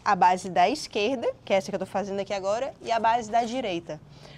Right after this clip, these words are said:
No bodyboard, é diferente, por exemplo, no surf ou no skate, ou no snowboard, ou qualquer esporte que você esteja em pé, é, nesses esportes em pé que eu falei agora, você tem uma base e você indo tanto pra esquerda como pra direita, você não muda a base.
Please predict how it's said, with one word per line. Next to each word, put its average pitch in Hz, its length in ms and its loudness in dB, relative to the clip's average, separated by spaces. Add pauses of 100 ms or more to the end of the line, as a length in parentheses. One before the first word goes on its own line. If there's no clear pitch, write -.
(180)
No 277 140 -4
bodyboard, 277 840 0
é 196 280 -2
diferente, 208 480 -6
por 202 100 -6
exemplo, 190 220 -6
no 190 120 -6
surf 214 400 -8
ou 185 60 -6
no 190 80 -6
skate, 202 640 -8 (400)
ou 180 180 -6
no 190 100 -2
snowboard, 175 680 -4
ou 160 80 -4
qualquer 185 240 -4
esporte 185 420 -6
que 160 60 -12
você 175 180 -10
esteja 175 460 -8
em 170 80 -8
pé, 196 340 -6 (560)
é, 196 480 2
nesses 262 300 -4
esportes - 380 -4
em 220 120 -4
pé 202 280 -4
que 254 80 -8
eu 226 40 -2
falei 190 240 -2
agora, 214 460 0 (200)
você 220 400 -2
tem 247 160 -6
uma 277 180 -2
base 269 560 0
e 247 100 -8
você 247 600 0
indo 247 460 -4
tanto 311 180 -4
pra 302 140 2
esquerda 269 380 -2
como 233 180 -6
pra 233 140 -4
direita, 220 440 -4
você 233 240 -8
não 240 160 -6
muda 285 300 -2
a - 20 2
base. 165 440 -2